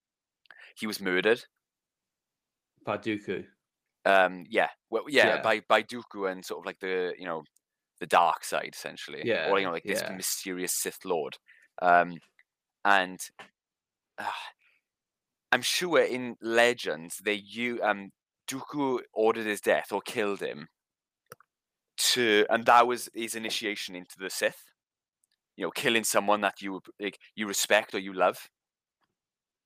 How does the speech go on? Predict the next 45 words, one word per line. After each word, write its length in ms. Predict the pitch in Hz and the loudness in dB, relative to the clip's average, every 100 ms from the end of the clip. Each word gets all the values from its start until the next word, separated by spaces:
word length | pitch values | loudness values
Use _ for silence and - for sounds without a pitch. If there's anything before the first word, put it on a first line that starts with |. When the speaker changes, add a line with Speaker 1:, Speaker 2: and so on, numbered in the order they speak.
| _ - | _ -10
Speaker 1:
And 100 | 107 | -2
because 220 | 131 117 | 0 2
he 120 | 117 | 2
appreci-, 320 | - 110 - | 0 -4 -4
you 100 | 113 | -2
know, 40 | 107 | -2
he 160 | 104 | -2
loved 220 | 104 98 101 | 0 0 -2
him 80 | |
as 100 | 95 | -10
a 40 | 95 | -4
brother, 360 | 104 104 87 78 | 0 0 0 -2
eh, 120 | 87 - | -4 -6
as 100 | 95 | -10
a 60 | |
Jedi, 500 | - 98 92 78 69 - - - - | -2 0 0 -2 -6 -10 -18 -20 4
that 120 | 104 | 4
was 120 | 101 | 4
his 120 | - 95 | -4 -10
initiation. 680 | 95 - 95 92 - 120 - _ _ _ _ _ _ _ _ _ - - - _ | -10 -6 -6 -6 -10 -14 -20 _ _ _ _ _ _ _ _ _ -20 -20 -20 _
But 300 | 123 113 - | 6 6 0
no, 200 | 123 113 | 0 0
it, 260 | 80 101 - 98 | 0 -4 -6 0
um, 240 | 104 98 - 127 | 0 0 -12 -12
he 100 | 113 | -10
was 180 | 110 | -10
just, 380 | - 101 - - | -6 -6 -6 -4
um, 300 | 98 92 90 - _ _ _ _ _ _ _ - | -4 -4 -10 -20 _ _ _ _ _ _ _ 2
I, 200 | 123 117 | 2 0
I 80 | 117 | -6
think 360 | - 147 139 - _ _ _ - | -6 -8 -8 -16 _ _ _ -10
Cypher 320 | - 123 131 | -4 -4 -4
Dyas's 440 | 117 110 101 107 95 | -4 -4 -4 -6 0
death 340 | 101 78 - | 0 0 -4
was 140 | 95 92 | -10 -8
a-, 100 | 85 - | -8 -6
set 360 | - 107 92 - | 0 2 0 -4
after 320 | - - - 95 | -10 -8 -8 -4
this, 340 | 98 - - | -4 -4 -4
after 260 | 95 - - | -4 -6 -12
Tales 280 | 120 95 98 | -10 -8 -8
of 40 | |
the 60 | 95 | -4
Jedi. 360 | 95 92 131 | 2 4 6
Speaker 2:
Yeah, 200 | 127 120 | 6 2